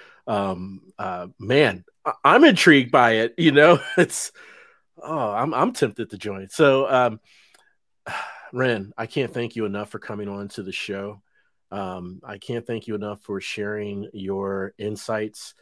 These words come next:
uh, and this, this, this way of thinking, right? This mindset, and, and not just what, and, and operating cerebrally, but, um, physically,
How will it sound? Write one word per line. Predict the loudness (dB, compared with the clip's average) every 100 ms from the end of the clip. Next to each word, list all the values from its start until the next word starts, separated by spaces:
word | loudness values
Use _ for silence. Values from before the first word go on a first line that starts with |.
| _ _ _
uh, | -10 -8 -8 -6
and | -4 -2 -4 -6 _ _ _
this, | -2 -2 -2 -10 -18 _ _ _
this, | -6 -6 -8 -18 _ -10
this | -8 -8 -14 -18 _ _
way | -10 -6 -4
of | -4
thinking, | -6 -6 -10 -18 -12
right? | -8 -8
This | -8 -8
mindset, | -8 -6 -6 -6 -8 -10 -14 _ _ _ _ _ _ _ _ _ -4
and, | -2
and | 0 0
not | -2 2
just | 0 0
what, | -6 -8 _ _ _ _ _ _ _ _ _ _ -8
and, | -8 -8
and | -6
operating | -6 -6 -4 -4
cerebrally, | -8 -8 -2 -2 0 -2 -4 -8 -12 -20 -20 _
but, | 4 4 2 -6 _ _ -2
um, | 0 -2 -10 2
physically, | 2 2 -2 -12